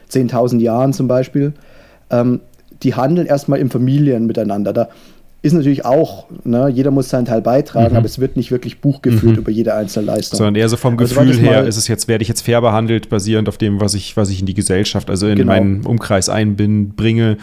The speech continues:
Speaker 2: und was ich zurückbekomme sozusagen, ne?
Speaker 1: Also es gibt schon im Kopf so eine gewisse Buchhaltung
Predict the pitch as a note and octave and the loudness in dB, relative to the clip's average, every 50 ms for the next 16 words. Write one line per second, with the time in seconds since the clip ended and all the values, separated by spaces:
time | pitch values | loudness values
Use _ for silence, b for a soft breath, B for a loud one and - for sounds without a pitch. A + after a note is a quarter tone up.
0 | B B - A2 F#2 G2+ G2+ G#2 - - - G2+ G2+ - - G#2 - - G2+ F#2+ | B B -4 -2 0 0 -2 -2 -2 -2 -4 -4 -4 -4 -4 -6 -4 -4 -4 -2
1 | G2 G2 G2+ G2 - - - - A2 - - - - - B2 - B B B B | -2 -4 -6 -6 -6 -6 -6 -4 -4 -2 0 0 0 0 -2 -2 B B B B
2 | B B - C#3 C3+ - C3+ - B2 E3 F#3 - - - E3 D3+ C#3+ C3+ B2 - | B B 0 0 -2 -2 -4 -2 -2 -2 -2 0 0 0 0 0 0 -4 -6 -2
3 | - D#3+ E3 - - - D#3+ C#3+ C#3+ C3+ B2+ B2+ C#3 D#3+ D#3+ - C#3 B2+ - F3 | -4 -4 -4 -4 -6 -4 0 0 0 0 0 0 -2 -2 -2 -2 -4 0 2 0
4 | F#3+ - - - A2 A2+ A2+ - D3 D3 D#3 D#3+ D3+ | 0 0 0 -2 0 0 0 -2 -2 -2 -2 -2 -4